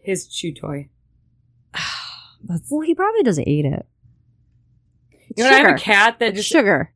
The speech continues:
Speaker 1: Sometimes you're so curious.
Speaker 2: Uh-huh.
Speaker 1: It outweighs the other factors.
Speaker 2: <laughs>
Speaker 1: I think that was the situation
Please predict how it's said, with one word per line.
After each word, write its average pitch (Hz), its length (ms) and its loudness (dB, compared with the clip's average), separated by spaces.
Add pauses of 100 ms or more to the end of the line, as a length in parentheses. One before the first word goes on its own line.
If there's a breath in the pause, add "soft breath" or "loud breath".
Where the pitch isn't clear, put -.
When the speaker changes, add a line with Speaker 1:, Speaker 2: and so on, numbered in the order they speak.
Speaker 1:
Sometimes 277 420 2
you're 302 80 0
so 262 220 0
curious. 175 680 -4 (1000)
Speaker 2:
Uh-huh. 170 340 4 (180)
Speaker 1:
It 202 120 4
outweighs 202 640 0 (140)
the 196 120 0
other 180 160 2
factors. 185 800 -4
Speaker 2:
<laughs> 294 1160 4
Speaker 1:
I 190 140 4
think 202 220 -2
that 190 180 4
was 196 200 -6
the 175 420 -4 (200)
situation 160 920 -2